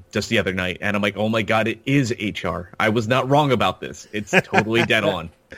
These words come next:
Speaker 2: No, yeah, you pretty much called that. So, but yeah, I'm, I'm still loving Cavanaugh, and, oh God, I hope I get to meet him at a con one day.
Speaker 1: Oh my God. He, he, honestly, you know what?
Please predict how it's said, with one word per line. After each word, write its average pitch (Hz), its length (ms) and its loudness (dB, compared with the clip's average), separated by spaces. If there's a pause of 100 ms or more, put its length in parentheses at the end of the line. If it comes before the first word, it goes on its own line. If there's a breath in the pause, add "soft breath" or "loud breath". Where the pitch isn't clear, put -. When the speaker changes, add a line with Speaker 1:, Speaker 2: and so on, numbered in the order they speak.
(540 loud breath)
Speaker 2:
No, 156 140 4
yeah, 160 140 6
you 175 200 4
pretty 190 180 4
much 180 260 -4
called 165 280 2
that. 90 220 -8 (1160 soft breath)
So, 98 280 -10
but 127 100 -6
yeah, 123 160 0
I'm, 139 140 -2
I'm 160 220 0
still 170 160 0
loving 131 260 0
Cavanaugh, 113 540 0
and, 98 680 -8 (220)
oh 95 240 -4
God, 85 240 -6
I 82 60 -6
hope 82 160 -6
I 87 60 -6
get 85 160 -10
to 87 60 -12
meet 82 200 -10
him 85 140 -8
at 78 60 -10
a 78 60 -12
con 80 240 -10
one 80 160 -12
day. 78 220 -10 (600)
Speaker 1:
Oh 98 180 2
my 85 120 -6
God. 85 220 -4
He, 95 120 -14
he, - 280 -16 (420 soft breath)
honestly, 170 380 2
you 123 120 2
know 123 100 8
what? 123 200 0